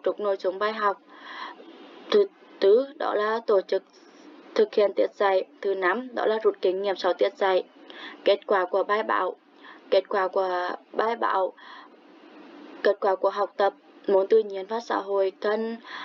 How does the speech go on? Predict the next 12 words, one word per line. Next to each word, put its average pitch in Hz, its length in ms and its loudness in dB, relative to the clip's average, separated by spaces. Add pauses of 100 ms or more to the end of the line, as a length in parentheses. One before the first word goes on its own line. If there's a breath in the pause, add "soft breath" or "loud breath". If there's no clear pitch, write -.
(240 loud breath)
quan 185 200 0
tâm 202 340 -2
cả 208 200 0
ba 180 200 -2
mặt 202 240 -2 (200)
kiến 185 240 2
thức, 240 180 2 (200)
kỹ 190 160 4
năng 196 400 0 (120)
và 220 240 2
thái 214 160 -2
độ. 196 300 2